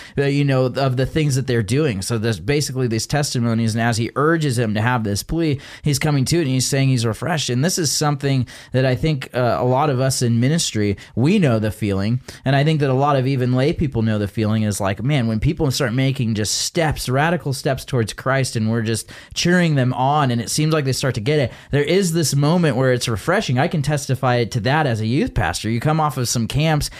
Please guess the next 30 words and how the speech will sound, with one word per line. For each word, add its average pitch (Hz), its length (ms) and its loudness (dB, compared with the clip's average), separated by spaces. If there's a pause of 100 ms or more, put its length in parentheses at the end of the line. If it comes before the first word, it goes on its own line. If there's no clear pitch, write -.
(100)
and 151 80 0
you're 139 120 4
like, 131 160 0
"This 165 320 0
kid 151 420 0
actually 131 480 -2
got 110 300 2
it." - 80 -4 (160)
This 123 160 0
isn't 156 200 2
one 147 120 2
of 147 80 4
those 131 160 2
mountaintop 127 580 0
experiences. 110 640 -2
Like, 101 200 -2 (200)
they 131 200 0
actually 135 640 -2
understand 127 600 0
it. 110 140 0 (180)
And 127 140 2
then 135 100 4
we 139 100 4
hear 131 140 4
testimony 135 720 0
of 117 140 2
how 123 240 2
they're 156 160 2
changed, 120 500 0
of 113 140 2